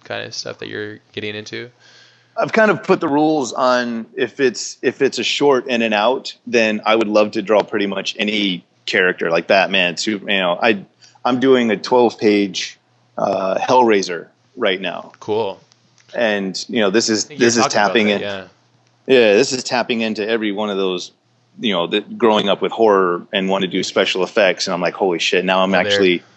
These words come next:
Speaker 2: you know, getting the green light from Clive Barker himself," who apparently I just discovered was a fan starting with Dead Irons.
Speaker 1: That's great.
Speaker 2: So
Speaker 1: Yeah. See, Dead Irons, man, that's what really, and that's what it solidified it for me because,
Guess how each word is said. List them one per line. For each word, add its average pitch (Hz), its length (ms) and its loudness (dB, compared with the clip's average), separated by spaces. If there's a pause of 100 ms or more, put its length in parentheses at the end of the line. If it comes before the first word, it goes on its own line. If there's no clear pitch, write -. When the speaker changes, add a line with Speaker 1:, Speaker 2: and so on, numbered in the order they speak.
(420)
Speaker 2:
you 107 120 2
know, 95 140 4
getting 110 300 2
the 101 80 0
green 113 320 0
light 98 360 -2
from 107 360 -2
Clive 104 320 0
Barker 98 400 0
himself," 90 560 -2
who 110 300 2 (200)
apparently 127 760 -2
I 113 120 -2
just 117 240 -8
discovered 113 420 -4
was 113 220 -2
a 107 40 -2
fan 110 380 -4
starting 104 400 0
with 101 240 0
Dead 107 180 4
Irons. 87 520 -4
Speaker 1:
That's 110 160 -14
great. 120 280 0
Speaker 2:
So 98 140 -4
Speaker 1:
Yeah. 117 240 -2
See, 143 260 -2
Dead 120 200 0
Irons, 107 320 -2
man, 101 200 -10
that's 117 240 -4
what 113 180 -6
really, 113 420 -6 (160)
and 104 240 -12
that's 123 200 -2
what 143 100 -2
it - 100 -10
solidified 113 540 -6
it 104 60 -12
for - 140 -20
me 107 180 -10
because, 98 480 -16